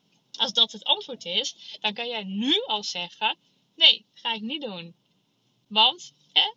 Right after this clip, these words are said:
ik heb andere dingen te doen." Nou, superleuk, denk ik. En, ehm, ga dat eens doen. Ga eerst eens bepalen wie jouw toekomstige versie is. Hè? Wie wil je zijn?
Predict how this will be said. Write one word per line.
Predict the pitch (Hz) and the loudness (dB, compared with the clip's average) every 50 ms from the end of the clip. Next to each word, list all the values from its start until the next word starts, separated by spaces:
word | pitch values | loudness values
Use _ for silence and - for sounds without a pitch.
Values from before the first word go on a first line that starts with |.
| _ - | _ -6
ik | - - | -6 -6
heb | - - | -6 -4
andere | - 233 269 302 226 190 | -6 -6 -6 -6 -8 -6
dingen | 180 175 175 175 180 | -6 -6 -6 -6 -8
te | - - - | -16 -18 -16
doen." | 170 170 175 170 170 _ _ - - _ _ _ _ _ _ _ _ _ _ _ _ _ _ _ | -16 -16 -16 -18 -20 _ _ -20 -20 _ _ _ _ _ _ _ _ _ _ _ _ _ _ _
Nou, | - 208 - - - _ _ _ _ _ _ _ _ _ _ _ _ _ _ _ _ _ _ _ _ _ _ _ _ _ _ _ _ _ _ _ _ _ | 0 0 0 0 -8 _ _ _ _ _ _ _ _ _ _ _ _ _ _ _ _ _ _ _ _ _ _ _ _ _ _ _ _ _ _ _ _ _
superleuk, | _ - - 403 392 - 320 247 208 185 180 - | _ 2 4 4 4 4 0 0 0 0 0 2
denk | - 180 175 175 | 0 0 0 2
ik. | 190 175 170 - - - | -2 -4 -4 -4 0 4
En, | 254 269 277 269 269 247 | 4 6 6 4 0 -8
ehm, | - - - 233 233 233 233 240 240 226 226 233 226 226 233 226 - _ _ _ _ _ - - | -6 0 2 2 4 6 4 4 4 0 -2 -4 -6 -6 -8 -10 -14 _ _ _ _ _ -20 -14
ga | - - - 330 359 | -10 0 4 6 6
dat | 427 415 - | 6 4 0
eens | 277 - | -6 -6
doen. | 269 294 403 539 | -4 -4 -4 -4
Ga | 554 - - 302 - | -8 -2 2 2 4
eerst | - 311 370 359 - - | 4 4 2 2 -4 -8
eens | 294 - | -8 -8
bepalen | - 247 - _ - 233 226 220 220 214 202 190 185 | -8 -8 -2 _ 2 4 4 4 2 0 -4 -8 -8
wie | 185 208 262 277 277 | 2 4 4 4 6
jouw | 247 220 220 | 4 0 -4
toekomstige | - - 214 - 247 233 220 - 233 - - 220 | -6 -10 -12 -12 -12 -10 -10 -12 -12 -14 -16 -16
versie | - - 214 208 220 - - - - | -12 -8 -8 -6 -6 -6 -8 0 4
is. | 220 247 349 - - | 4 4 6 4 0
Hè? | 262 247 269 330 254 | 2 2 2 2 0
Wie | 214 269 262 | -4 -6 -6
wil | 226 208 202 | -4 -2 -2
je | 196 208 190 | -2 -2 -2
zijn? | - 208 196 208 240 294 508 | -2 0 2 4 4 2 2